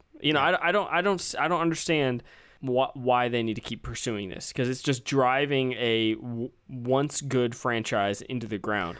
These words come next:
Speaker 2: Well,
Speaker 1: And
Speaker 2: this
Speaker 1: by
Speaker 2: is one
Speaker 1: once
Speaker 2: that
Speaker 1: good,
Speaker 2: needs,
Speaker 1: I'm saying
Speaker 2: like
Speaker 1: twenty-eight years ago.
Speaker 2: Yeah. Well, this is, this is one that maybe needs, like, ten years. Like, let it lie fallow for ten years, and,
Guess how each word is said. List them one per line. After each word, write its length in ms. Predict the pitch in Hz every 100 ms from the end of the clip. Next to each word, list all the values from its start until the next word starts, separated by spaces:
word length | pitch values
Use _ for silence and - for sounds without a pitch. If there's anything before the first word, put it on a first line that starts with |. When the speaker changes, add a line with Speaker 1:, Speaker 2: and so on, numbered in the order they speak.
| -
Speaker 2:
Well, 100 | 175
Speaker 1:
And 20 |
Speaker 2:
this 60 | 147
Speaker 1:
by 60 | 151
Speaker 2:
is 120 | 143
one 80 | 175
Speaker 1:
once 100 | 170
Speaker 2:
that 80 | 165
Speaker 1:
good, 220 | 185 143
Speaker 2:
needs, 80 | 135
Speaker 1:
I'm 60 | 143
saying 180 | 139
Speaker 2:
like 60 | 139
Speaker 1:
twenty-eight 520 | - 160 175 165 151
years 320 | 147 147 147
ago. 280 | 143 - 202
Speaker 2:
Yeah. 240 | 190 165 135 - - - -
Well, 140 | 254
this 120 | 269
is, 80 | 180
this 180 | 180 220
is 120 | 214
one 140 | 202
that 100 | 175
maybe 360 | 156 156 175 170
needs, 320 | 156 151 143
like, 340 | 151 135 - - - - _ _
ten 400 | - - 165 165
years. 380 | 156 131 90 101
Like, 220 | 156 143 -
let 280 | 147 147 156
it 140 | 208 156
lie 680 | 156 151 147 151 151 147
fallow 440 | - 156 127 127 123
for 160 | - 131
ten 280 | - 147
years, 480 | 165 117 107 - - - - - -
and, 320 | 143 147 131